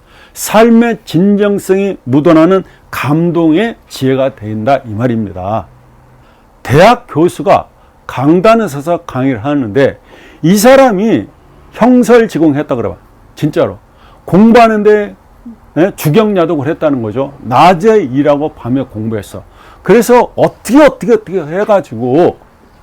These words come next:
석사, 박사가 돼서 강단에 쓴 교수하고, 그죠? 그런 교수님하고 그냥 순탄하게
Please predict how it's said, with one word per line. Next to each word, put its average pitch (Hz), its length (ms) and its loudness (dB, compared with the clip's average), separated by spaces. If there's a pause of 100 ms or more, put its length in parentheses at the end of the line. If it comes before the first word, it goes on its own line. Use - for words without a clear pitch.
(380)
석사, 160 520 -6
박사가 117 460 -6
돼서 110 460 -4 (440)
강단에 147 580 0
쓴 220 340 -6
교수하고, 120 840 -8 (220)
그죠? 165 280 -4 (120)
그런 160 280 -2
교수님하고 135 840 -4 (420)
그냥 214 320 2 (220)
순탄하게 214 880 -2